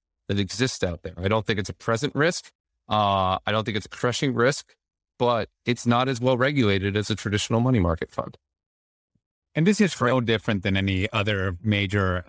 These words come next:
Speaker 2: uh, or a-, any other emergent asset class. I mean, we are, uh, talking to a lot of Canadian advisors in this podcast. We're used to being the first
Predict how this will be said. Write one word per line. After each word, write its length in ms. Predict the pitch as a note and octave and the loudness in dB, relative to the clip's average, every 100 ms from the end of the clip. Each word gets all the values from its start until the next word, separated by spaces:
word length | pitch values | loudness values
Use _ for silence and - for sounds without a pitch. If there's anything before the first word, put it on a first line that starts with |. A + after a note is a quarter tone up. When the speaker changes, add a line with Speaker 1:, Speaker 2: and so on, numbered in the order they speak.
| - | -14
Speaker 2:
uh, 320 | - G#2 A2+ | -6 -2 0
or 200 | B2 A#2 | 0 0
a-, 60 | A#2 | 0
any 480 | A#2 A#2 B2 A#2+ | -2 0 0 0
other 180 | A#2 A2 | 0 0
emergent 480 | G2 G#2 A2 G#2 E2+ | 0 0 0 -2 -2
asset 360 | F#2 F#2+ - - | -2 -2 -6 -8
class. 420 | F#2+ F2+ F2+ - | -2 0 -2 -2
I 60 | |
mean, 220 | F#2+ G2 G2 | 0 0 2
we 180 | G#2 | 2
are, 360 | G#2 G2 F#2+ F2+ - - _ _ _ - | 2 2 0 -4 -8 -20 _ _ _ -4
uh, 460 | G2 F#2 F#2 F#2 F2+ - _ | -2 0 2 0 -2 -8 _
talking 340 | - G#2+ G#2+ F#2+ | -2 0 0 0
to 120 | G2 | 0
a 40 | |
lot 220 | G2 F#2+ F#2+ | 2 0 -2
of 100 | - | -2
Canadian 360 | F#2+ F#2 F2+ | 0 0 2
advisors 560 | G2+ A#2+ C#3 B2+ B2+ A2+ | 0 2 0 2 0 0
in 80 | A2+ | 0
this 160 | G#2+ | -2
podcast. 840 | - A2+ A2 - A2 G#2 G#2 - - - | -2 -2 -2 -4 -2 0 -2 -6 -14 -12
We're 320 | G#2 A2+ A2+ | -2 2 2
used 460 | G2+ A#2 A#2+ - | 2 2 2 0
to 100 | - | -2
being 640 | G2+ G2+ G#2 G2+ G2 G2 F#2+ | -2 0 2 2 2 0 -2
the 300 | G2 G2 F#2+ | -2 0 0
first 560 | F2+ - A2 G#2 - | -2 -2 -2 -2 -8